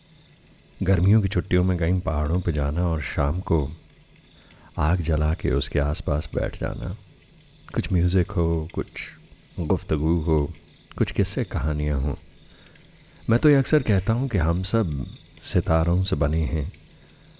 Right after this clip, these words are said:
और न जाने कितने हज़ारों, लाखों मीलों का सफ़र तय करके ज़मीन तक पहुँचे हैं। कण कण हमारा उन सितारों से बना है। तो थक जाते हैं और आपस में बैठ के एक दूसरे को इस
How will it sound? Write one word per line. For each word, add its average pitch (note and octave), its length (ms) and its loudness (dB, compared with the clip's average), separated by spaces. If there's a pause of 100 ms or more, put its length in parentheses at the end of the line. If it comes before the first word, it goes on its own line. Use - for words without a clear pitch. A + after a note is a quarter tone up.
(320)
और A2 80 4
न A2+ 140 6
जाने A#2+ 480 4
कितने G2+ 580 2
हज़ारों, E2 680 0
लाखों F2+ 640 -2
मीलों E2 680 -2
का - 140 -8
सफ़र - 460 -6 (120)
तय D#2+ 240 -2
करके D2+ 400 -4
ज़मीन D2+ 320 -4
तक D2 260 -6
पहुँचे - 360 -4
हैं। - 360 -8 (360)
कण G#2+ 160 2
कण F2+ 320 0 (460)
हमारा E2 440 -2 (200)
उन D#2+ 140 -2
सितारों D#2+ 500 -4
से - 160 -12
बना - 220 -6
है। - 160 -12 (640)
तो F3 60 2
थक D3+ 160 4
जाते C#3 380 4
हैं C#3+ 140 4
और G2+ 200 4
आपस E2 340 2
में G2+ 100 2
बैठ E2 260 2
के G2 200 2
एक E2+ 60 -2
दूसरे F#2 580 -2
को - 340 -2 (540)
इस - 160 -4